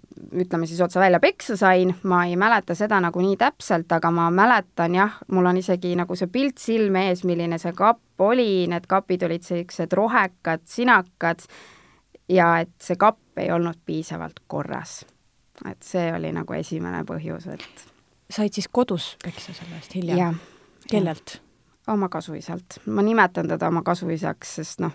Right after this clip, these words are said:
Speaker 1: too aeg ma teda nii nimetasin, aga noh, ütleme, päriselus ta oli tegelikult ju täiesti võõras inimene mulle.
Speaker 2: Mhm.
Speaker 1: Et ta oli minu ema uus elukaaslane ja temalt siis.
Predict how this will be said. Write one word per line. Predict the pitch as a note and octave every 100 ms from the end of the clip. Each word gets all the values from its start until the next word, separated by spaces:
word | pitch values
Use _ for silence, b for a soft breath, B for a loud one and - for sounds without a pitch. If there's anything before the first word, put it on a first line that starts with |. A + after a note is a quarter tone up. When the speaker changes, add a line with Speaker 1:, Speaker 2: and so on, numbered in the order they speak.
| -
Speaker 1:
too | E3+
aeg | E3 D#3+ E3
ma | D#3+
teda | D#3 D#3+
nii | E3+ E3+
nimetasin, | E3 D3 - D3 D3
aga | D3 D3+
noh, | D#3 - -
ütleme, | - D#3+ D#3+
päriselus | - F3 E3+ D3+ D#3+ D#3+ -
ta | - E3
oli | D#3+
tegelikult | D#3+ D3+ -
ju | F3
täiesti | D#3 - D#3+
võõras | D#3+ D3 D3
inimene | D3 C3 B2+ C#3
mulle. | D#3 D3 D3 C3+ - b b b
Speaker 2:
Mhm. | G3+ E3 F#3 F#3 F3 b _ _ _ _ _ - - F3+
Speaker 1:
Et | F3+
ta | F3
oli | F3 F3
minu | F3 F3+
ema | F#3+ F3+ F3+
uus | F3+ F#3
elukaaslane | D#4 E4 A#3 A3 G#3+ G#3 G3+ G3 - _ _ _ _ _ _ _ _ _ _ -
ja | -
temalt | E3+ - - -
siis. | A3+